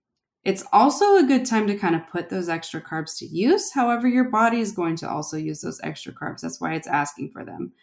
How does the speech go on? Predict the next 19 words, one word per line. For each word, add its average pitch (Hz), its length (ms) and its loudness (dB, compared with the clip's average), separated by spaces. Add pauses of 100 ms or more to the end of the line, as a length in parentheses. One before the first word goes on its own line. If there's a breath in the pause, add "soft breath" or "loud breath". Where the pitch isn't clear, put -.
because 156 260 -4
it's 147 140 -10
about 143 420 0 (120)
to 143 300 -6
shed 143 360 -4
the 147 80 -6
lining 147 600 -4
and 151 260 -8 (120)
bleed. 151 440 0 (280 soft breath)
You 185 140 2
don't 190 220 6
really 180 260 6
want 160 380 2
to 156 520 -2
overdo 160 380 2
it - 100 -4
with 156 140 -6
activity 147 640 -4
either. 180 500 2